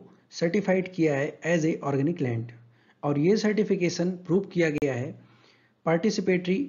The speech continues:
गारंटी सिस्टम सर्टिफिकेशन प्रोग्राम के लार्ज एरिया सर्टिफिकेशन स्कीम के अंतर्गत।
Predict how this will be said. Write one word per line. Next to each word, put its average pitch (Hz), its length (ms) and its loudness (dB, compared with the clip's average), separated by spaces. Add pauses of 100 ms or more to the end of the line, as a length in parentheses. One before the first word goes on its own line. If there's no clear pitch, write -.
(100)
गारंटी 151 480 0
सिस्टम 175 360 -4
सर्टिफिकेशन 160 720 -2
प्रोग्राम 147 440 -2
के 127 200 -4 (340)
लार्ज 170 400 0
एरिया 165 240 0
सर्टिफिकेशन 151 720 -4 (120)
स्कीम 143 340 -4
के 143 240 -8
अंतर्गत। 117 540 -6